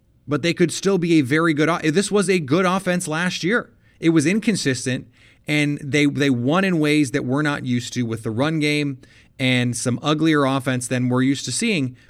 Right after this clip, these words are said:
But this was still a good offense and a very good run game.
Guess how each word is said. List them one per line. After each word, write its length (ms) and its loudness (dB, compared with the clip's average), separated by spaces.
But 140 -2
this 180 0
was 160 -2
still 560 0
a 80 -2
good 280 0
offense 640 -4
and 100 0
a 80 0
very 340 2
good 240 0
run 220 0
game. 300 -4